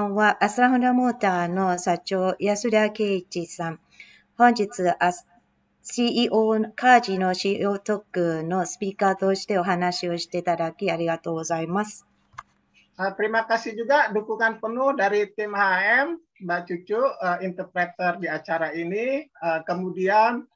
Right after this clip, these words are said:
Speaker 2: Mbak Rina dan Mbak Fatma, Corporate Communication, A H M. Selamat
Speaker 1: Ma-
Speaker 2: malam juga bagi semua penonton.
Speaker 1: また、本日もアサハナモーターのチーム、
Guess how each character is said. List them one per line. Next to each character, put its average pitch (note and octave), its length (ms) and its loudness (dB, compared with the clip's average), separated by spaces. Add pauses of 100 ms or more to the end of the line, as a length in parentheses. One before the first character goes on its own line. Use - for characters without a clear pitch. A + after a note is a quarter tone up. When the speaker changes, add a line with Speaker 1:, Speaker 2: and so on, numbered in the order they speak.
(120)
Speaker 2:
Mbak E3+ 300 2 (100)
Rina F#3+ 400 -2
dan F3 240 0
Mbak D3+ 160 -4
Fatma, G3+ 640 -4
Corporate F#3 640 -4
Communication, F3+ 880 -4
A E3+ 160 2
H E3+ 80 0 (400)
M. - 0 - (1700)
Selamat G3+ 380 0
Speaker 1:
Ma- A#3+ 100 4
Speaker 2:
malam A#3+ 220 4
juga A#3 320 2
bagi F#3+ 320 -2 (180)
semua F3 380 -2
penonton. C3 560 -8 (800)
Speaker 1:
ま A#3 160 0
た、 B3 400 4
本 C#4 240 2
日 G#3+ 400 -4
も F#3 360 -2
ア G3+ 120 0
サ A#3+ 200 4
ハ B3+ 100 2
ナ B3 140 4
モ B3 140 4
ー A#3+ 60 2
タ F#3+ 140 0
ー - 20 0
の F3 200 -2
チ F#3 260 -6
ー D#3+ 60 -8
ム、 E3 220 -6